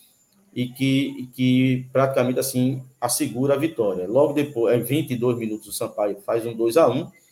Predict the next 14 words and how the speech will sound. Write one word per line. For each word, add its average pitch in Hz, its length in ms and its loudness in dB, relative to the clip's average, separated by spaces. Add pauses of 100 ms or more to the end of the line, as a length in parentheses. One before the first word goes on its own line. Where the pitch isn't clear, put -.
(960)
aí 113 320 2
dá 123 220 6
um, 127 260 0 (560)
uma 110 140 -6
estremecida, 123 540 -2
será 123 200 0
que 127 60 -4
o - 20 -8
Santa 120 120 -2
Cruz 110 120 0
vai 113 60 -8
conseguir, 123 600 -2
é, 117 200 2
segurar, 135 840 -2